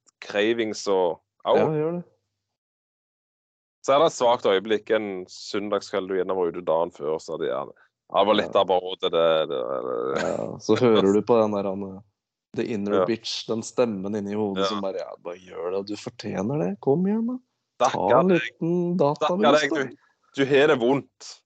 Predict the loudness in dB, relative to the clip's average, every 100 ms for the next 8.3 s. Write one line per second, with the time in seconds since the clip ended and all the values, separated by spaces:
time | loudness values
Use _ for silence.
0 | -4 -4 2 4 4 2 -6 -14 -2 2
1 | 2 2 0 0 -2 -4 -2 -4 -6 -8
2 | -2 -2 -4 -10 -8 -10 -2 -4 -4 -16
3 | -8 -8 -8 -8 -8 -6 -10 _ -18 -18
4 | -8 2 4 4 4 2 4 2 0 -2
5 | 0 2 4 4 4 2 0 -2 -2 2
6 | 2 0 -2 -4 -4 -2 -2 -4 _ _
7 | -20 _ _ -4 -4 -4 _ _ _ _
8 | 0 2